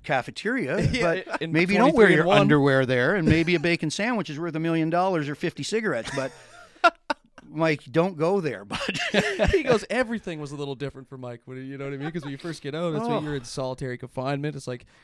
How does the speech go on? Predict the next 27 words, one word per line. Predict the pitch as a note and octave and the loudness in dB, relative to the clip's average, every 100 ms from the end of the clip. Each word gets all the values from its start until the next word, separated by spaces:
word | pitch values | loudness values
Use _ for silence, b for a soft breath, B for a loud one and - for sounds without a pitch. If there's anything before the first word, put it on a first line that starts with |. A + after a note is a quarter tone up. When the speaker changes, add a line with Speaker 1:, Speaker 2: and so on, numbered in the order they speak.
| b | b
Speaker 2:
you | - | 0
don't | G3 | 2
even | D3+ C3 | 2 -2
remember | C#3 C#3 G3 C#3 | -4 -2 -2 -2
bacon, | A2 - - - b | -4 -8 -14 -18 b
Speaker 1:
Well, | - | -14
the | C3 D#3+ | -2 0
Speaker 2:
you | |
Speaker 1:
best, | G3 | 2
Speaker 2:
know? | D3 | 0
Speaker 1:
the, | C#3 | -4
the | B2+ | -8
best | C3 F3 - | -4 -4 -2
one | C3+ | -6
on | G#2 G2+ | -8 -8
Dance | B2 A#2 - | -6 -8 -10
was | F#2+ A2+ | -16 -12
we | B2+ | -8
were | B2 A#2+ | -6 -8
up | A2 | -8
in | G2+ | -12
the | |
Nationals. | G2 A2 A2 - F#2+ - b b b b b - | -10 -10 -10 -14 -20 -20 b b b b b -18
There's | - | -8
two | G3+ F3 | -4 -4
things. | C#3 G2 F#2 - - | -6 -12 -16 -20 -20
Uh, | - | -18